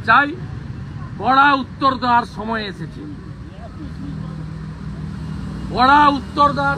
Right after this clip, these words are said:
সময় এসেছে। এটা মুখে নয়, কার্যক্ষেত্রে এমন উত্তর দেন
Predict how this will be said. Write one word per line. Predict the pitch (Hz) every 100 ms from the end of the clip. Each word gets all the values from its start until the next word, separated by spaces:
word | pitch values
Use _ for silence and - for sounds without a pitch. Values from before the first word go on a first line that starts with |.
| -
সময় | 262 277 277 -
এসেছে। | 269 269 254
এটা | 226 202 226
মুখে | 208 202 285
নয়, | 254 208 151 - - - - - -
কার্যক্ষেত্রে | 214 247 262 254 240 - 185 175 - - - - - - - - - - -
এমন | 160 254 294 302
উত্তর | 285 - 302 285
দেন | 269 294